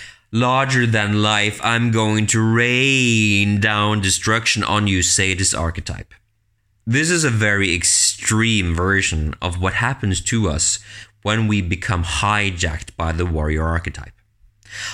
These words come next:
Hijacked, by definition, would suggest that we have too much of that archetype.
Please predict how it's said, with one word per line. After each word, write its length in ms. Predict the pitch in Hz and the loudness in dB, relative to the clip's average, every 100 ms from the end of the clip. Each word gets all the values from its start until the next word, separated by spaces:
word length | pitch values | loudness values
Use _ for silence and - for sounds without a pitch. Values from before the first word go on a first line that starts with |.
| - | -6
Hijacked, 760 | - 143 156 143 104 85 85 - | 0 2 0 0 0 -2 -4 -2
by 160 | 98 | -2
definition, 800 | 95 90 98 104 120 - 92 87 | 0 -2 0 0 0 0 0 0
would 180 | 98 101 | 0 0
suggest 640 | - 85 90 87 85 - - - - | -2 0 0 0 0 -2 -6 -16 -12
that 180 | - 90 | -4 -2
we 120 | 98 | 0
have 280 | 101 98 82 | 0 -2 -2
too 460 | - - 156 151 147 | -2 0 0 2 2
much 380 | 113 82 82 92 | 2 0 -2 -4
of 140 | 80 | -2
that 140 | 80 | -4
archetype. 640 | 73 80 82 - - - | -2 -2 -4 -10 -12 -12